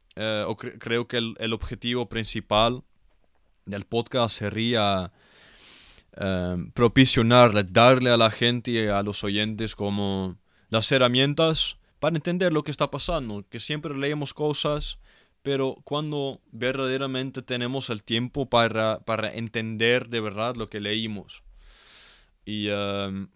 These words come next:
creo que para eso sirve muchísimo, que cada semana o cada episodio tenemos un tema fundamental que quizás la persona que escucha nunca ha tenido la oportunidad para conocer mejor.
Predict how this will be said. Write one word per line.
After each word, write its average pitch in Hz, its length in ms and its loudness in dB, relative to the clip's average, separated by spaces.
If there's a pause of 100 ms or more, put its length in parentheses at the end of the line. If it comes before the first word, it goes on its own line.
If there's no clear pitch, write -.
creo 120 200 0
que 143 100 -6
para 113 220 0
eso 143 320 -2
sirve 135 360 -2
muchísimo, 110 680 -2
que 95 160 -8
cada 131 440 2
semana 127 560 -2
o 110 120 -8
cada 120 400 -4
episodio 120 800 -6 (200)
tenemos 123 760 -6
un 110 120 -12
tema 139 500 -4 (460)
fundamental 143 880 -2
que 143 120 -8
quizás 151 640 -6 (120)
la 127 120 -8
persona 143 380 -6
que 123 100 -6
escucha 151 600 -8 (460)
nunca 131 880 -2
ha 123 100 -2
tenido 135 240 -4
la 135 100 2
oportunidad 123 480 -4
para 113 220 -2
conocer 113 520 -8
mejor. 127 560 -6